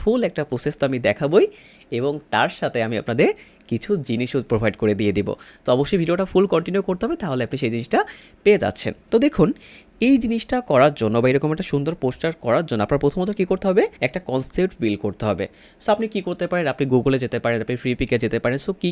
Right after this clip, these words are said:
কী বিষয় করতে হবে? প্রত্যেকটা বিষয় আমরা ধাপে ধাপে করে দেখে ফেলবো। তো দেখুন, এই যে পোস্টারটা আমি ডিজাইন করেছি, তো এই ডিজাইন করার জন্য প্রথমে আমার কী করতে হবে?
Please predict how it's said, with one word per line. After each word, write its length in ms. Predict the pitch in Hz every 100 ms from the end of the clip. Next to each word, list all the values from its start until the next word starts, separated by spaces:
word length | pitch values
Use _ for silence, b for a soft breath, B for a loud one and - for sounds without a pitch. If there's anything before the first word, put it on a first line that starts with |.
| -
কী 60 | 240
বিষয় 200 | 214 226 208
করতে 160 | 147 -
হবে? 100 | 247 202
প্রত্যেকটা 360 | 180 156 - 113
বিষয় 160 | 110 127
আমরা 100 | 214 196
ধাপে 140 | 135
ধাপে 140 | 117 110
করে 120 | 113 113
দেখে 140 | 147 113
ফেলবো। 220 | 101 95 - B B -
তো 40 | 285
দেখুন, 200 | 311 147 - 208
এই 60 | 220
যে 60 | 277
পোস্টারটা 320 | 196 - 190 190
আমি 80 | 185 127
ডিজাইন 200 | 139 156 135
করেছি, 280 | 135 123 139
তো 40 | 208
এই 60 | 220
ডিজাইন 200 | 165 156 165
করার 140 | 160 147
জন্য 100 | 226 160
প্রথমে 220 | 156 165
আমার 120 | 156 156
কী 60 | 175
করতে 160 | 180 -
হবে? 140 | 101